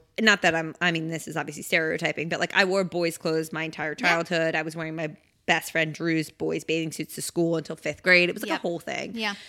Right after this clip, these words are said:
Speaker 1: My mom tried to put me in ballet.
Speaker 2: Mm-hmm.
Speaker 1: Immediately, they were like, "This, this is not for her."
Speaker 2: Yeah.
Speaker 1: And I quickly never went back.
Speaker 2: Yeah.
Speaker 1: Like, when did you get into ballet and what the fuck was that like?
Speaker 2: <laughs>
Speaker 1: Because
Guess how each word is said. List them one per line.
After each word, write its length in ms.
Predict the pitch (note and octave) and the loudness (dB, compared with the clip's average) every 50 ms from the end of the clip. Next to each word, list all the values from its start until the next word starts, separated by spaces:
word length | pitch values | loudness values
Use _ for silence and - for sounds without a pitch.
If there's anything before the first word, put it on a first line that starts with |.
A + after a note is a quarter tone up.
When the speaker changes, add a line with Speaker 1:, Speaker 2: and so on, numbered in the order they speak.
| - - - - | -20 -20 -18 -8
Speaker 1:
My 160 | - F#3 F#3+ G#3 | 0 2 4 4
mom 180 | G3 F3+ F3 F3 | 6 4 4 2
tried 100 | - G#3+ | 2 0
to 60 | G3 F3+ | 0 2
put 120 | A3 F#3+ | 0 2
me 80 | - A3 | 4 4
in 80 | A3 G#3+ | 4 6
ballet. 520 | G#3+ G#3+ G#3 F3+ - - - - - - | 6 4 4 4 4 4 2 0 -2 -4
Speaker 2:
Mm-hmm. 220 | A#3+ A3 F3+ G#3+ G#3 | -6 -8 -6 0 4
Speaker 1:
Immediately, 600 | G3+ G3+ G#3+ G#3+ G#3+ F#3+ G3 F3+ - E3+ E3 E3 | 6 6 6 8 6 6 6 4 4 2 0 0
they 120 | D3+ D3+ | 0 -2
were 120 | D#3 D#3+ D#3 | -2 -2 -2
like, 240 | D#3 D3+ D3 - - - - - - - - - - _ | -2 -2 -4 -6 -10 -18 -20 -18 -16 -16 -18 -18 -18 _
"This, 320 | - F3 F#3+ F#3 E3+ - - - | -4 -2 0 0 0 -2 -6 -2
this 240 | - F#3+ G3 F#3 D3+ | 2 4 4 4 2
is 160 | E3+ F3+ - | -2 -4 -4
not 340 | E3+ F3 E3 E3 E3 D3+ - | -2 -2 -2 -2 -4 -6 -6
for 220 | - - - - | -6 -6 -6 -6
her." 240 | - C#3+ C3+ A#2+ E2+ - | -6 -6 -6 -6 -4 -2
Speaker 2:
Yeah. 200 | G#3+ G#3 F3 F3 - - - | -2 0 0 -2 0 2 6
Speaker 1:
And 720 | G3+ G3+ G3 F#3+ F3+ F3 F3 E3+ E3+ E3+ E3+ E3 - - - _ _ _ _ _ _ _ _ - | 8 8 8 8 8 8 6 4 2 2 0 -2 -2 -6 -8 _ _ _ _ _ _ _ _ -2
I 80 | E3+ F3 | -2 -2
quickly 520 | - - - G#3+ F3+ - - F3+ F3 E3 | -2 0 0 0 0 2 0 0 0 2
never 280 | D#3+ D#3+ D#3 D#3 D#3 D#3 | 2 0 0 0 -2 -2
went 180 | D3 C#3+ D3 | -2 -2 -2
back. 300 | - D3 C#3+ C#3+ F3+ A3+ A3 | 0 4 4 4 4 2 0
Speaker 2:
Yeah. 160 | G#3+ G3 F#3+ - | -4 -4 -4 -2
Speaker 1:
Like, 140 | - G3+ F3+ D3+ | 0 0 0 0
when 340 | E3+ E3 E3 F#3+ A3 B3+ C#4 | 0 0 2 4 4 4 2
did 120 | D4 C#4+ | -2 -2
you 80 | C#4+ C#4 | -2 -2
get 140 | B3+ A#3+ G3+ | 0 0 0
into 180 | F#3+ G3+ G3+ | 0 0 2
ballet 400 | F3 E3+ D#3+ D#3+ D#3 E3 E3+ E3 | 2 2 4 4 2 0 0 0
and 160 | - D#3+ E3 | -2 -2 -2
what 160 | E3 F3+ - - | -4 -4 -4 -4
the 80 | D#3+ C#3 | -6 -8
fuck 420 | - - - - G#3 F#3 - - | -10 -14 -6 -2 -2 -2 -2 -2
was 100 | E3+ E3 | -6 -2
that 200 | E3 D#3 - - | -2 -2 -2 0
like? 200 | D#3+ D#3 - - | 0 0 2 6
Speaker 2:
<laughs> 120 | F4+ - - | 6 8 8
Speaker 1:
Because 640 | G3 - G3 F3 F3 E3+ E3+ E3 D#3+ E3+ - - - | 8 8 6 6 6 6 4 2 0 -4 -6 -10 -14